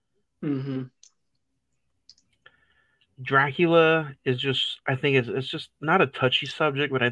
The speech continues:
Speaker 2: I just think it's so hard to pull off. Like, when you get a Dracula movie and it's got Nick Cage, you're like, "Nick Cage is Dracula. I'm super down for this. It's gonna be hilarious. It's gonna be fun."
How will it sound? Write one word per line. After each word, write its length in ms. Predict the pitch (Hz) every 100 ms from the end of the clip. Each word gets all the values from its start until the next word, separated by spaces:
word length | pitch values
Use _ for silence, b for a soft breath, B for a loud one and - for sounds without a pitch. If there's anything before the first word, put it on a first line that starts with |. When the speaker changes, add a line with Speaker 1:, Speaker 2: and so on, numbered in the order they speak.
| 127
Speaker 2:
I 80 | 135
just 140 | 147
think 140 | 147 143
it's 140 | 120
so 200 | - 131
hard 280 | 127 123 120
to 60 | 110
pull 320 | - 117 107
off. 300 | 107 80 -
Like, 280 | 107 98 - B B B 139 127 B B B
when 140 | 139
you 80 | 139
get 140 | 139 143
a 60 |
Dracula 460 | 131 123 127 127 123
movie 400 | 127 123 127 127
and 80 | 123
it's 80 | -
got 160 | 110
Nick 200 | 120 110
Cage, 320 | - 120 123 127
you're 80 |
like, 140 | 120 123
"Nick 180 | 160 131
Cage 260 | 156 143
is 120 | 131
Dracula. 540 | 127 127 151 135 117 110
I'm 300 | 127 151 135
super 540 | - - 185 170 139
down 400 | 131 131 131 139
for 160 | 131 117
this. 220 | 113 120
It's 140 | 127
gonna 140 | - 143
be 120 | 131
hilarious. 640 | 120 117 127 139 139 131
It's 140 | 127 -
gonna 160 | 135
be 120 | 123 117
fun." 580 | - 131 127 127 127